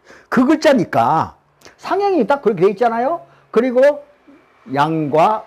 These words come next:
음이 나눠지는 거예요. 그러니까 우주 안에는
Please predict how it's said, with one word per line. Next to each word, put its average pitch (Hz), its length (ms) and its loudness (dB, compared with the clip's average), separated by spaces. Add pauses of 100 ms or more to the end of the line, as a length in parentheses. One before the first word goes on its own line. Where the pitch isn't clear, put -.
(120)
음이 202 240 2
나눠지는 143 460 -2
거예요. 95 220 -10 (1120)
그러니까 403 340 0 (200)
우주 349 540 2
안에는 262 720 2